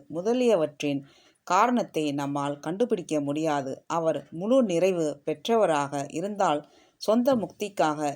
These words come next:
ஏன் இத்தகைய தீவிர முயற்சிகளை மேற்கொள்ள வேண்டும் என்ற எண்ணம்தான் எழும். உடலை கூட மாய்க்கக்கூடிய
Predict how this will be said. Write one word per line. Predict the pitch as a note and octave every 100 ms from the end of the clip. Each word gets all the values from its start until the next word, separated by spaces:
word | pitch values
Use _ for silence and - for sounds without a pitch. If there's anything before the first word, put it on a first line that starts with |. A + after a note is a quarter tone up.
| - D3
ஏன் | A3 A#3+
இத்தகைய | F3 F3 E3+ D#3+ D3 C#3
தீவிர | G#3 A#3+ A#3 F3
முயற்சிகளை | D3 E3+ F#3+ G#3 F3 D3 C#3
மேற்கொள்ள | D3+ G3+ - G#3+ F3+
வேண்டும் | D3+ C#3+ C#3 C#3+ - - _ -
என்ற | E3 F3 E3
எண்ணம்தான் | C#3+ D3+ G3+ G#3 D3+ C#3+ D#3+ -
எழும். | C#3+ D3+ D3 - _ _ _
உடலை | F3+ A#3 B3+ A#3
கூட | - D#3+ D3 C#3+ - C#3+
மாய்க்கக்கூடிய | E3+ A3+ B3 - E3 D3+